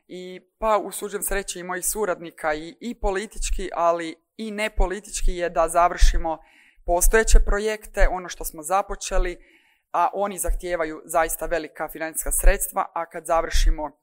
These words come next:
postojeće, one koje smo započeli, onda da idemo na sljedeću. Uz i moju veliku želju da napravimo taj, e,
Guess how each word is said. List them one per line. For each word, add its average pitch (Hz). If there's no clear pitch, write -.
postojeće, 196
one 175
koje 165
smo 160
započeli, 160
onda 185
da 156
idemo 151
na 151
sljedeću. 139
Uz 220
i 190
moju 226
veliku 202
želju 185
da 165
napravimo 165
taj, 160
e, 139